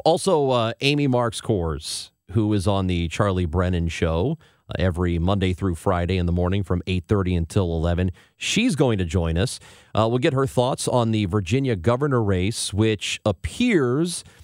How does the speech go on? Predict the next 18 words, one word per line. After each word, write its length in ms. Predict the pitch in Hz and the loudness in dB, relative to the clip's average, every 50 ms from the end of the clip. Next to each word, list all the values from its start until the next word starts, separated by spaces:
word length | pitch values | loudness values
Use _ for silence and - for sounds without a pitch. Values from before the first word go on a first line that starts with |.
| _ _ _ - | _ _ _ 2
like 240 | 107 120 131 127 - | 2 2 2 2 0
it 160 | 143 147 139 | 0 0 2
is 140 | 151 135 101 | 0 0 0
going 380 | - 135 131 131 131 135 127 | 0 2 2 2 0 0 -2
to 260 | - - 131 127 127 117 | -2 -2 0 0 0 0
go 320 | 98 113 110 110 110 107 | 0 0 2 2 0 -2
to 300 | 101 - - 120 110 107 | -4 -4 -2 -2 0 0
Youngkin 840 | 101 92 98 98 104 104 98 - - 107 98 95 92 92 92 85 | 2 2 2 2 2 0 -2 -2 0 0 0 2 0 0 0 -2
tonight. 640 | - - 95 82 82 85 78 71 69 71 - - - - | -2 -2 -2 -2 0 -2 -2 -4 -6 -6 -8 -10 -6 -2
Um, 380 | 85 87 85 82 80 80 82 87 | -2 0 0 0 0 0 0 0
I 60 | 104 | 0
don't 140 | 110 120 120 | 0 0 0
believe 260 | - 120 120 120 104 | 0 0 0 0 0
anybody 400 | 117 113 113 101 113 107 101 101 101 | 0 0 0 0 0 0 0 0 0
has 160 | 98 90 - - | 0 -2 -2 -2
actually 520 | 104 101 101 - - - 113 101 101 90 | -2 -2 -2 -4 -4 -4 0 0 0 0
called 500 | - - - - - 110 107 110 127 123 | -2 -6 -12 -4 -2 0 0 0 0 0
it. 320 | 127 139 143 143 - - | 0 -2 -2 -4 -6 -14